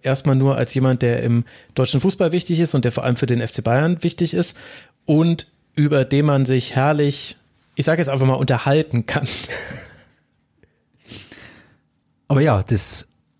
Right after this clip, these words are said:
Speaker 2: haben wir hier alles, glaub ich, schon in dieser Art, also jetzt mal von Hoeneß ein bisschen ausgeklammert, schon mal gehört. Also ich hab das ähnlich wie, wie der Max in der ersten Folge hier so beschrieben, dass ich ursprünglich Bayern-Fan war.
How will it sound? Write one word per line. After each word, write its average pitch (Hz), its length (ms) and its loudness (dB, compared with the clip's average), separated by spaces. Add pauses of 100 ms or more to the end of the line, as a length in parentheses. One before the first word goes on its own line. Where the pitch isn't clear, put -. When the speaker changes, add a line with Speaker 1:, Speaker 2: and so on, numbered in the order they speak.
(220)
Speaker 2:
haben 127 200 2
wir 139 60 4
hier 123 160 2
alles, 139 300 0
glaub 123 180 2
ich, 127 100 0
schon 143 160 2
in 113 100 4
dieser 131 280 2
Art, - 260 -2
also 110 160 0
jetzt - 220 -2 (600)
mal 110 180 0
von 101 200 0
Hoeneß 113 340 2
ein 110 100 -6
bisschen 104 180 -2
ausgeklammert, 123 580 0
schon 117 100 -2
mal 107 120 2
gehört. 95 360 0
Also 104 140 0
ich 98 80 -2
hab 113 140 -4
das - 320 -4 (280)
ähnlich 156 400 2
wie, 131 260 2 (760)
wie 120 100 -4
der 113 100 2
Max 104 220 0
in 127 80 4
der 101 120 2
ersten 120 220 -2
Folge 135 280 2
hier 120 100 4
so 117 120 0
beschrieben, 113 440 0
dass 127 180 -2
ich 110 80 -6
ursprünglich 120 440 -2
Bayern-Fan 110 500 0
war. 107 200 0